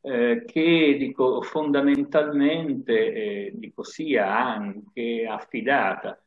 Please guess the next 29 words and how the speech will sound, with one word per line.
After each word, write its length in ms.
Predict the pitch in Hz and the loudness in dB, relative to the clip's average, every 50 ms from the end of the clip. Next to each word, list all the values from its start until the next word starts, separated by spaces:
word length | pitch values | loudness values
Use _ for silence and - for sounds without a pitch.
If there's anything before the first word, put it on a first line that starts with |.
| _ _ _ _ - | _ _ _ _ -6
non 180 | - 151 175 170 | -4 -2 0 0
soltanto 580 | - 156 120 113 - 117 113 113 110 - 110 | 2 0 0 2 2 0 0 0 -2 -2 -4
agli 180 | 101 101 101 104 | -4 -2 0 0
organi 420 | 107 107 104 95 107 98 101 98 | 0 0 0 -2 -4 -6 -6 -8
di 80 | 101 101 | -10 -10
informazione, 840 | 101 - - - 104 98 95 - - - - - - - - - - | -12 -12 -12 -12 -10 -10 -8 -8 -10 -10 -10 -8 -6 -4 -4 -4 -6
non 160 | - - 139 | -6 -6 -6
soltanto 720 | 135 - 151 127 - - 113 113 117 117 110 - - 107 | -6 -6 -6 -6 -6 -4 -4 -2 -2 -2 -4 -6 -6 -6
agli 180 | 107 107 104 107 | -6 -6 -6 -8
spazi 800 | 104 - _ _ _ - 110 110 110 - - - 110 101 - - _ _ _ _ _ _ - | -10 -14 _ _ _ -2 0 0 -2 -4 -8 -10 -10 -10 -10 -12 _ _ _ _ _ _ -8
televisivi, 840 | 113 107 107 110 107 104 104 95 95 107 113 113 107 101 95 101 | -6 -4 -4 -4 -6 -6 -8 -8 -6 -4 -4 -4 -4 -4 -6 -8
non 180 | 98 110 131 139 | -6 -4 -4 -4
soltanto 760 | 139 - - - - - 117 113 113 113 117 120 113 - 107 | -2 -4 -4 -4 -4 -2 0 0 0 0 0 -2 -4 -4 -6
agli 200 | 104 104 104 95 | -8 -8 -10 -14
spazi 540 | - - - 117 107 107 - - - 113 104 | -12 -4 -2 -2 -2 -2 -4 -8 -12 -10 -8
mediatici 840 | 104 107 107 117 117 117 127 127 107 98 - - 107 - - 107 - | -8 -6 -4 -2 0 2 2 2 0 -2 -6 -10 -14 -14 -16 -14 -12
che 140 | - 95 - | -12 -12 -10
pure 240 | - 120 117 110 98 | -8 -8 -6 -6 -6
possono 460 | - 107 101 98 - - 101 104 104 | -6 -6 -8 -8 -10 -12 -12 -10 -8
essere 340 | 104 - - - - - 95 | -8 -10 -12 -14 -14 -12 -12
attivati, 760 | 92 - _ - 190 - 107 92 90 - - - - 170 170 _ _ _ _ _ _ _ _ - | -12 -8 _ -4 -2 -2 -2 -4 -4 -6 -8 -8 -10 -10 -10 _ _ _ _ _ _ _ _ -4
ma 160 | - 196 - | -2 -2 0
che, 300 | - 220 208 185 151 123 | 4 6 8 8 6 6
dico, 680 | - 151 - - 160 151 151 147 143 147 143 143 147 143 | 2 0 0 4 6 6 6 6 6 6 8 8 8 6
eh, 40 | 143 | 6
si 380 | - - - 180 170 160 165 | 2 -2 -2 -2 0 0 0
realizzi 840 | 151 170 180 180 175 180 190 196 185 170 165 - - - 190 175 151 | 2 2 4 4 4 2 0 0 -2 -4 -6 -6 -4 -2 0 2 2
anche 600 | 151 170 185 160 127 120 117 117 117 - - 135 | 2 2 2 2 2 2 2 0 -2 -2 -2 -2
in 380 | 131 131 127 131 131 135 131 | -2 -2 -2 -2 -4 -4 -4